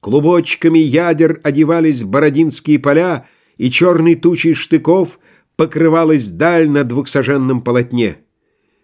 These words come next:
Ведь были ж схватки боевые, да говорят, звенел Павловский. «Да говорят, ещё какие!» — гремели басы. Недаром помнит вся Россия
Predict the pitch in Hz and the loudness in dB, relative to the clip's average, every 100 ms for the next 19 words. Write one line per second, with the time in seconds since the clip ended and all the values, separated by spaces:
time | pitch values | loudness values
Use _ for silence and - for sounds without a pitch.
0 | _ _ _ _ 85 120 104 - 214 220 | _ _ _ _ -6 -6 -6 -2 0 2
1 | 214 - - - 170 190 160 - 165 147 | 0 -2 -8 -2 0 0 -4 -2 0 2
2 | 160 151 170 156 135 110 80 - _ _ | 2 4 4 4 4 0 -2 -10 _ _
3 | - 71 69 120 123 135 139 139 165 175 | -20 -10 -4 -2 0 0 0 2 2 0
4 | 156 110 113 151 156 156 151 147 156 147 | -4 -6 -2 2 2 2 0 2 2 2
5 | - 107 78 98 92 113 107 120 117 135 | 0 -4 -4 -6 -2 -2 0 0 0 0
6 | 139 127 127 123 - 165 165 151 143 214 | 0 -2 -4 -4 0 0 0 -2 0 -2
7 | 220 208 196 139 147 156 151 139 131 135 | 0 2 0 0 2 2 2 2 2 -2
8 | - 127 107 - _ _ - 117 180 147 | -2 -4 -4 -6 _ _ -4 2 2 2
9 | 95 120 131 180 190 190 190 180 165 135 | -4 -8 -2 0 0 0 0 2 2 2
10 | 151 127 120 113 110 110 - - 113 113 | -2 -2 -2 0 -2 -4 -10 -8 -4 -2
11 | 120 - - 214 170 143 92 | -4 -4 0 2 2 0 -6